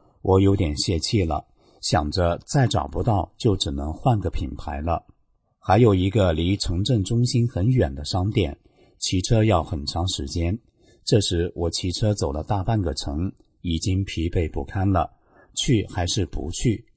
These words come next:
犹豫了一瞬。我想只要有一线希望，还是要争取的。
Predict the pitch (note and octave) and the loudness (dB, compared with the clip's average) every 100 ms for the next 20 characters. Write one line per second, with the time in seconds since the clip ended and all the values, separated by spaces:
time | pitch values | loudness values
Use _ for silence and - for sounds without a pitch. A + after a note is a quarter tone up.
0 | - E2+ C#2+ F#2 A#2+ D#2 C#2+ D2+ - A#2 | -10 -6 -2 2 4 2 -2 -6 -2 0
1 | F2+ - _ _ _ - F2 G2 F#2+ D2 | -2 -6 _ _ _ -6 0 2 2 0
2 | C#2+ _ - - F#2 C#3 C3 F2 D2 D#2 | -4 _ -4 0 4 6 6 4 0 -4
3 | F#2+ D3+ G#2 D2+ A2+ A#2+ C3 F#2 - - | -2 0 0 -2 -2 0 2 0 -2 -10
4 | E2 E2 B2 G2+ D2 - G#2+ - D2 C2+ | -8 -4 0 0 0 0 0 0 -4 -4
5 | D#2 | -8